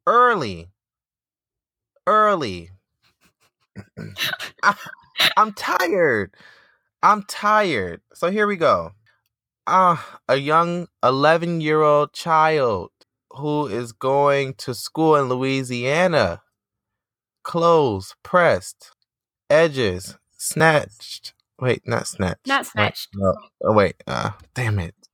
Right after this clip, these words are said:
Speaker 1: I'm messing up. Laid. There you go.
Speaker 2: <laughs>
Speaker 1: Edges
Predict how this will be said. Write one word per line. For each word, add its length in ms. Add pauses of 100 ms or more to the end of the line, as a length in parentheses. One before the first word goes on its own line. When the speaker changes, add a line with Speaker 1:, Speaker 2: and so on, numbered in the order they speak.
(120)
Speaker 1:
I'm 120
messing 320
up. 280 (1300)
Laid. 600
There 140
you 140
go. 160 (600)
Speaker 2:
<laughs> 540
Speaker 1:
Edges 640